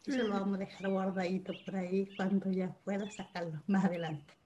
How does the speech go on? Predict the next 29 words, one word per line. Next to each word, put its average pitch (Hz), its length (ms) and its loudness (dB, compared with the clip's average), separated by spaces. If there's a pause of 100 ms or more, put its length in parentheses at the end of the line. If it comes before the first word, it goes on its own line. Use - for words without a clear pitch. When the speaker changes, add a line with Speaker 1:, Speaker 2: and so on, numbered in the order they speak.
(120)
Speaker 2:
Y, 226 440 8
mm, 220 380 8
estuvimos 269 420 12
viendo 311 340 10
como 262 340 12
imágenes 254 600 8
de 254 180 12
sus 233 200 4
trabajos 233 520 10
que 247 100 6
ha 226 100 10
hecho 285 340 2 (460)
y 226 200 12
notamos 233 380 12
que 285 200 10
igual 233 300 10
existen 285 460 8
diferencias 240 720 12
entre 233 640 12
las 220 200 8
pieceras, 226 420 10
por 240 160 12
ejemplo, 247 420 12
que 240 100 10
se 233 140 8
venden 226 260 12
en 233 60 12
la 226 120 12
feria 247 540 12